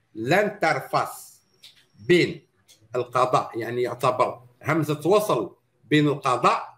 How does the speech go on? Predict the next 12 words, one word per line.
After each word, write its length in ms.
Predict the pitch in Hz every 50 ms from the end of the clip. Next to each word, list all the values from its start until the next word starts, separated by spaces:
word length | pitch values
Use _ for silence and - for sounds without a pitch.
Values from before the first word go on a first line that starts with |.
| _ _ _ _ _ _ _
بين 220 | - 127 135 135 139
رئاسة 340 | 131 123 127 135 135 - 131
الجمهورية 680 | 120 131 127 127 127 123 127 131 135 139 147 - - - - _ _ _ _
وبين 500 | - 123 123 - 147 147 147 143 147 - _ _ _ _ -
البرلمان، 640 | 127 113 131 123 123 120 120 123 143 156 151 151 151 -
السلطة 500 | - - - 127 120 - 160 156 156 -
التشريعية، 760 | - - - - 139 135 135 117 120 127 120 110 98 90 82 - - _ _ _ _
لكن 360 | - 139 160 156 - 170 160
القضاء 580 | 156 147 151 - 147 143 139 160 170 - - 147
مستقل 600 | 139 135 - - 139 123 - - 147 139 - -
استقلال 540 | - - - 131 120 - 123 123 117 113 -
تام. 300 | - 117 104 95 -